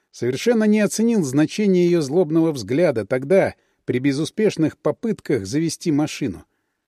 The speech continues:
Она ведь заподозрила, что поломка — дело рук Кирилла. Дальше хуже. Новая цепочка диких совпадений, но в глазах Марины всё логично.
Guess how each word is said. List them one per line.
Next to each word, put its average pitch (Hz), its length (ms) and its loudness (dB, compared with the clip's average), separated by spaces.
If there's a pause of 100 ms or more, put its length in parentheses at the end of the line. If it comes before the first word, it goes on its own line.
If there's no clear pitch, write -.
(140)
Она 127 200 -4
ведь 208 160 -4
заподозрила, 185 800 2
что - 200 -4
поломка — 170 600 -2
дело 175 360 0
рук 180 220 -4
Кирилла. 196 560 -4 (720)
Дальше 190 380 -2
хуже. 143 580 0 (640)
Новая 202 380 2
цепочка 180 520 0
диких 131 460 -6
совпадений, 175 720 -2
но 202 220 0
в 175 40 -6
глазах 185 360 0
Марины 202 500 0 (220)
всё 226 180 0
логично. 160 560 -4